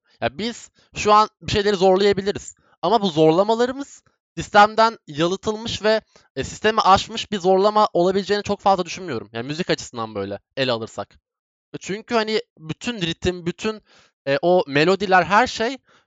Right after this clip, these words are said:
bize öyle bir sirayet etmiş durumda ki şu an. Ya, ben bir şey ürettiğim zaman ürettiğim eser başka bir yere, e, çubuk bükebilir. Başka bir ufku gösterebilir bize.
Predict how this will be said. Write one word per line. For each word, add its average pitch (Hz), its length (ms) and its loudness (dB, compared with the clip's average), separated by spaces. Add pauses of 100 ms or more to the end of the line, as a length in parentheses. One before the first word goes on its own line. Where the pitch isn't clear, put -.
(120)
bize 147 140 -4
öyle 190 260 2
bir 240 60 -4
sirayet 190 440 0
etmiş 185 300 -10
durumda 185 280 -6
ki 233 100 -14
şu 147 180 -6
an. 202 160 -6 (360)
Ya, 135 100 -2
ben 214 180 6
bir 202 60 -6
şey 220 160 -4
ürettiğim 233 380 -2
zaman 226 340 -2 (260)
ürettiğim 202 460 -2
eser 214 400 -2 (340)
başka 165 400 2
bir 220 60 -4
yere, 220 300 2 (180)
e, 147 320 -4 (200)
çubuk 196 260 -8
bükebilir. 196 400 -4 (100)
Başka 151 340 2
bir 208 40 0
ufku 208 380 -8
gösterebilir 180 640 -2
bize. 101 240 -10